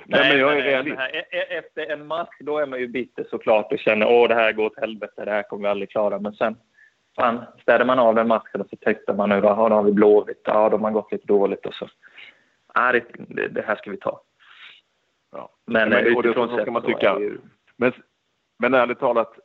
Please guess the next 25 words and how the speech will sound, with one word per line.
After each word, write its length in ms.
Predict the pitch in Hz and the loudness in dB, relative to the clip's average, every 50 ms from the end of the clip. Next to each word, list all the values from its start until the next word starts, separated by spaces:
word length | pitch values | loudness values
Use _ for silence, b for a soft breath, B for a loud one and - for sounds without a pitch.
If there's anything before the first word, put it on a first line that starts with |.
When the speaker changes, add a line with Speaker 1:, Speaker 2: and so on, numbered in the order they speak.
| _ - | _ -12
Speaker 1:
eh, 340 | 110 98 - - - 104 110 | -12 -12 -12 -12 -16 -18 -14
finns 280 | - - 123 123 117 - - | -8 -6 -4 -4 -4 -6 -2
det, 300 | - 120 113 110 107 - - - | 2 4 4 4 4 2 -2 -10
finns 300 | - - 123 120 123 120 - _ _ | -8 -4 -4 -4 -4 -6 -10 _ _
det 260 | - 110 104 101 101 - - | 2 4 4 4 4 4 2
utrymme 540 | 113 110 104 92 - - 110 107 101 101 92 | 2 2 0 0 -2 0 0 0 2 0 0
nog, 300 | 85 82 85 87 87 - _ _ _ _ _ - | 0 0 0 -2 -2 -4 _ _ _ _ _ -2
eh, 160 | 85 78 71 | 0 0 0
på 320 | - - 95 90 87 85 | 0 0 2 4 4 4
alla 180 | 80 87 98 110 | 4 4 2 0
sätt 220 | - 117 90 - - | 0 -2 -4 -4 -6
och 60 | 80 | -8
vis, 160 | 65 - - - - - B B B B B B B B B B B B B | -8 -8 -10 -14 -20 -20 B B B B B B B B B B B B B
eh, 140 | - - - - - - - - - - | -14 -12 -12 -14 -16 -20 -20 -12 -4 -2
för 280 | 95 82 78 - - | 0 0 0 0 0
ett 260 | 78 80 - _ - - | -2 -2 -4 _ -8 -4
allsvenskt 540 | - 95 87 78 - 80 76 73 - - - | -2 -2 -2 -2 -6 -8 -10 -10 -12 -10 -6
fotbollslag 540 | - 80 - - 80 - - 67 69 71 71 - | -6 -6 -6 -6 -8 -6 -4 -4 -4 -4 -6 -10
i, 340 | - 67 67 60 53 50 - - _ | -12 -10 -8 -6 -8 -8 -10 -12 _
i 120 | - - - | -8 -8 -6
Halmstad, 480 | - 73 64 - - - - - - | -4 -6 -6 -8 -8 -8 -8 -8 -8
tycker 180 | - - - - | -8 -8 -6 -4
du? 80 | - 131 - _ _ _ _ _ _ _ _ _ _ _ - - - _ _ _ _ _ - - _ _ _ _ _ _ _ _ _ _ _ _ _ _ - - | -6 -6 -8 _ _ _ _ _ _ _ _ _ _ _ -20 -20 -20 _ _ _ _ _ -20 -20 _ _ _ _ _ _ _ _ _ _ _ _ _ _ -2 2
Speaker 2:
Jo, 180 | 110 107 107 | 4 4 6
absolut. 560 | 107 104 - - - - 110 98 92 - - | 4 4 0 -6 -8 -6 -4 -4 -6 -8 -12